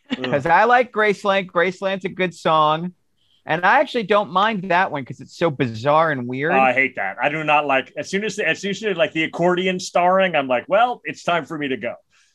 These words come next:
Speaker 2: So what's
Speaker 1: That's
Speaker 2: the,
Speaker 1: what's
Speaker 2: what
Speaker 1: so
Speaker 2: are the
Speaker 1: mean
Speaker 2: other
Speaker 1: is that the guitar work on this record is great.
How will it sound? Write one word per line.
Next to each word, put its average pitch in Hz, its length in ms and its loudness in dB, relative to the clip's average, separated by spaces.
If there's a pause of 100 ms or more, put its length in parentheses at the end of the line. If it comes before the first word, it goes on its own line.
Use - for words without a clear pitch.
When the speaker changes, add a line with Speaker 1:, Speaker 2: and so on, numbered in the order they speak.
(380)
Speaker 2:
So 185 180 -2
what's 208 240 0
Speaker 1:
That's 277 200 2
Speaker 2:
the, 330 60 0
Speaker 1:
what's 190 100 0
Speaker 2:
what 202 80 4
Speaker 1:
so 262 60 6
Speaker 2:
are 247 40 2
the 254 60 0
Speaker 1:
mean 240 60 2
Speaker 2:
other 240 140 2
Speaker 1:
is 196 100 -6
that 226 140 -6
the 233 80 0
guitar 285 420 4
work 269 180 4
on 220 120 -2
this 196 160 -6
record 190 260 -2
is 127 80 -10
great. 175 320 0